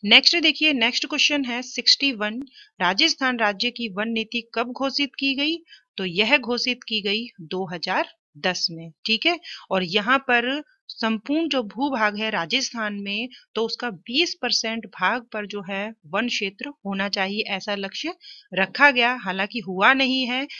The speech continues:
अभी राजस्थान में वन क्षेत्र जो है वो केवल लगभग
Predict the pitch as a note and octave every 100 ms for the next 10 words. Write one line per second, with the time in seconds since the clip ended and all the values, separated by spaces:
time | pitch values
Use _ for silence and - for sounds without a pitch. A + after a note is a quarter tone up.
0 | - - F3+ B3 A3+ G#3+ A3+ - G#3+ A#3
1 | B3 A3+ A3 G#3 F#3+ C4 - A3+ A3 A3
2 | A3+ G#3+ G#3 A3+ A3+ - G3+ G#3+ G#3 F#3+
3 | F#3 G3+